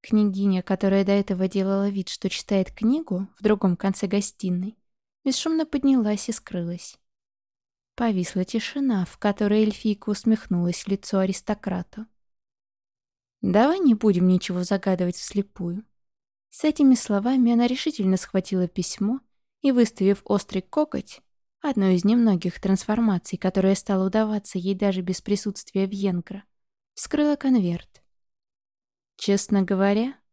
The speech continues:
нервно прервал её Пьерша. Последнее время Аурелий даже как будто находился в приподнятом настроении. Похоже, он больше не переживает. «Что ж,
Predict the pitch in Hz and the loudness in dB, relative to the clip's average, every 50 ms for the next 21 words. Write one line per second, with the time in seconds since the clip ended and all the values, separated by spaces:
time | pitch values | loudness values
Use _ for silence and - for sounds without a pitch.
0 | _ _ _ _ _ _ _ _ _ - 226 226 208 190 190 196 190 - - 214 | _ _ _ _ _ _ _ _ _ 4 6 6 6 6 6 4 2 2 2 0
1 | 208 220 208 202 190 196 196 214 220 220 - 226 220 196 180 180 - - - - | 2 2 2 2 2 2 2 0 0 -2 -2 -2 0 0 -2 -4 -6 -10 -10 -10
2 | 208 - _ _ _ _ _ _ _ _ _ _ _ _ _ - - 277 262 - | -12 -12 _ _ _ _ _ _ _ _ _ _ _ _ _ -4 -2 -2 0 2
3 | 262 269 254 269 269 277 269 240 233 226 233 240 247 247 247 247 240 220 202 196 | 2 2 4 4 4 4 4 4 4 4 4 4 4 4 4 4 4 4 4 4
4 | 196 208 214 202 208 202 196 202 202 - 214 196 190 180 185 185 _ - 185 185 | 4 2 2 2 2 2 2 0 0 -2 -4 -4 -4 -6 -6 -6 _ -2 -2 -2
5 | 185 - 208 190 185 202 202 196 - 220 - - - 208 208 - 214 208 214 202 | 0 -2 -2 -2 0 -2 -2 -2 -4 -6 -6 -4 -4 -4 -2 -2 0 0 0 0
6 | - 202 214 214 208 - - - 247 262 277 277 254 208 175 170 170 180 196 - | 0 0 0 0 0 -2 -4 -2 0 0 2 2 2 2 2 0 -2 -6 -10 -14
7 | _ _ _ _ _ _ _ _ _ _ _ _ _ _ _ _ - 190 185 - | _ _ _ _ _ _ _ _ _ _ _ _ _ _ _ _ -4 -4 -4 -4
8 | - 185 180 175 175 196 202 220 - - 220 196 180 170 185 185 180 - - 185 | -4 -2 -2 -2 -2 -2 -4 -4 -4 -2 -2 0 0 0 0 0 0 -2 -2 -2
9 | 185 185 185 - 196 196 208 214 240 247 262 277 262 208 175 180 - _ _ _ | -2 0 -2 -2 -2 -2 -2 -2 -2 -4 -2 -2 -2 -2 -4 -6 -10 _ _ _
10 | _ _ _ _ _ _ _ _ _ _ _ _ _ _ _ _ _ _ _ _ | _ _ _ _ _ _ _ _ _ _ _ _ _ _ _ _ _ _ _ _
11 | _ _ _ _ _ _ _ - - - - - 254 302 359 - - - - | _ _ _ _ _ _ _ -16 -16 -8 -4 -2 -2 -2 -2 -6 -10 -14 -16